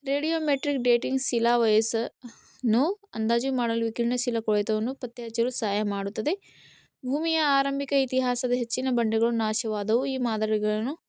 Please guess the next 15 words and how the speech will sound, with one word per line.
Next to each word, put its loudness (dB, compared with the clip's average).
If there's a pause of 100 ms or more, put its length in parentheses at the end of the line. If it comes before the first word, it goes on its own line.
(140)
ಅಪರೂಪವಾಗಿಸಿತು. 0 (1700)
ನೆಕ್ಸ್ಟ್ -4
ಕ್ವೆಶ್ಚನ್. -6 (2250)
ರಾಷ್ಟ್ರೀಯ -2
ಅಂಕಿಅಂಶ 0
ದಿನವನ್ನು 0
ಪ್ರತಿ -2
ವರ್ಷ 2
ಯಾವ 2
ದಿನದಂದು 0
ಆಚರಿಸಲಾಗುತ್ತದೆ? -2 (1080)
ಆಪ್ಷನ್ -2
ಎ, 0
ಜೂನ್ 0
ಇಪ್ಪತ್ತೇಳು. 0